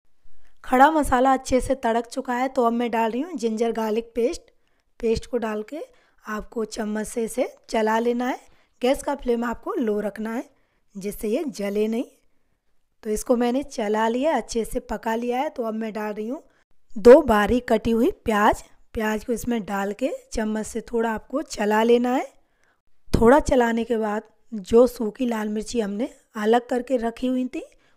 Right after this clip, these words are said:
वो लाल मिर्ची अब हम इसमें डाल देंगे जिससे प्याज के साथ अच्छे से भुन जाए।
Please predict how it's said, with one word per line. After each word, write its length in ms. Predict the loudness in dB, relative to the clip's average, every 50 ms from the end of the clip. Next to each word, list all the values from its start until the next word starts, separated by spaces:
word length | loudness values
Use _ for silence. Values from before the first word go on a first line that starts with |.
| _ _
वो 180 | 0 2 2 2
लाल 260 | 2 0 0 -2 -2
मिर्ची 300 | -4 -6 -6 -6 -6 -6
अब 140 | -6 -4 -4
हम 180 | -6 -6 -6 -8 _ -16
इसमें 340 | -16 -12 -10 -8 -8 -8 -8
डाल 300 | -8 -8 -6 -6 -6 -6
देंगे 240 | -6 -6 -6 -8 -8 -10 -12 -14
जिससे 440 | -16 -14 -12 -12 -12 -12 -10 -10 -10
प्याज 340 | -8 -6 -8 -6 -6 -8 -8
के 160 | -8 -10 -10
साथ 340 | -8 -6 -6 -8 -8 -8 -12
अच्छे 320 | -16 -16 -14 -12 -12 -12 -10
से 200 | -6 -6 -6 -6 -6 -10
भुन 320 | -10 -10 -8 -8 -8 -6 -4
जाए। 260 | -4 -4 -4 -4 -8